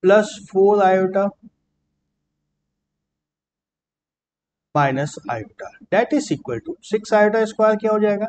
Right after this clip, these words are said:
माइनस सिक्स iota square प्लस सिक्स हो जाएगा। Iota square is equal to one। जैसे ही इसको यूज़ करेंगे तो हमें मिलेगा ये ट्वेल्व प्लस फ़ाइव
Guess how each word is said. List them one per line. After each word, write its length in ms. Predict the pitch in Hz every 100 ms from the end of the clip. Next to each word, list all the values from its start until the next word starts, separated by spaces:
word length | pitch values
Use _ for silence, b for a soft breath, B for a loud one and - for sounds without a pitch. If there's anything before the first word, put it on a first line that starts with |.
| -
माइनस 320 | 147 165 185
सिक्स 200 | 214 208
iota 260 | 202 196 202
square 320 | - 208 202
प्लस 220 | 180 175
सिक्स 200 | 196 -
हो 60 | 190
जाएगा। 260 | 185 180 185 _ _ _ _ B B B B -
Iota 320 | 175 208 240 226
square 260 | - 208 208
is 200 | 160 156
equal 220 | 151 147
to 100 | 175
one। 160 | 131 120 -
जैसे 280 | 151 165 254
ही 120 | 247
इसको 220 | 214 214
यूज़ 300 | 170 160 -
करेंगे 360 | - 123 120 185
तो 120 | 220
हमें 200 | 180 160
मिलेगा 400 | 151 139 139 139
ये 180 | 135 131
ट्वेल्व 520 | - - 220 240 233 226 _ _ _ _ _ _ _ _ _ _ _ _ _ _
प्लस 500 | 202 220 220 - - - - - _ _ -
फ़ाइव 260 | 156 156